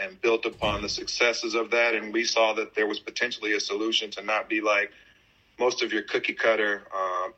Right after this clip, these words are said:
application assistance companies or law firms that come in the States and assist groups with trying to apply for these licenses. We set on a vision, um, to identify and establish partnerships with interested groups and identified states,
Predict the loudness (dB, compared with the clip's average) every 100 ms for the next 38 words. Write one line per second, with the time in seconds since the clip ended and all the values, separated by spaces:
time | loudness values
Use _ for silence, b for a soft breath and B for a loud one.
0 | -2 0 -2 -2 0 0 -2 -2 0 0
1 | -2 -4 -8 -8 -8 -2 0 0 0 0
2 | 0 2 4 2 0 -2 -2 0 -2 -2
3 | -4 -4 -2 -2 0 2 2 0 -6 -4
4 | 0 0 -2 -6 -6 -4 -6 B B B
5 | -4 0 2 2 2 0 -2 0 4 4
6 | 4 0 0 0 0 0 -2 -6 -4 -4
7 | -4 B B B B B 0 2 4 4
8 | 4 0 -2 2 2 2 -6 -10 _ _
9 | -8 -6 -4 0 2 2 0 -2 0 0
10 | 0 0 0 0 0 -2 0 0 2 0
11 | 0 0 -2 -4 -8 _ _ _ _ _
12 | _ _ _ -4 -2 0 -2 -2 -2 -2
13 | -4 -8 -10 -14 -6 -2 0 0 0 2
14 | 2 2 -2 -2 0 0 -2 -8